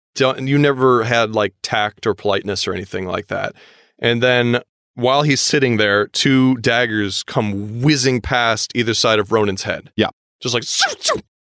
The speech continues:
Speaker 1: And then they, both daggers strike the wall and then clatter down. And then Ronan kinda glances over at Voss, whose sheaths are now empty.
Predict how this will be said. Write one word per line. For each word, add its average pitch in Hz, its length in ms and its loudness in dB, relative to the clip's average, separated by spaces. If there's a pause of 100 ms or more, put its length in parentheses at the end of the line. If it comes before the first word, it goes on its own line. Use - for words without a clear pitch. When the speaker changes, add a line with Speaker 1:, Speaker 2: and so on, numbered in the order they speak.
(200)
Speaker 1:
And 123 160 2
then 120 140 0
they, 120 120 4
both 120 460 -2
daggers 120 520 0 (220)
strike 143 380 -2
the 131 100 2
wall 120 240 4
and 110 80 -2
then 104 80 0
clatter 113 300 0
down. 98 420 0 (340)
And 117 200 2
then 113 100 2
Ronan 117 280 2
kinda 117 200 -2
glances 110 420 -2
over 107 280 2
at 101 80 0
Voss, 98 560 0
whose 107 500 0 (300)
sheaths 110 420 -2
are 117 80 2
now 101 160 0
empty. 104 460 -2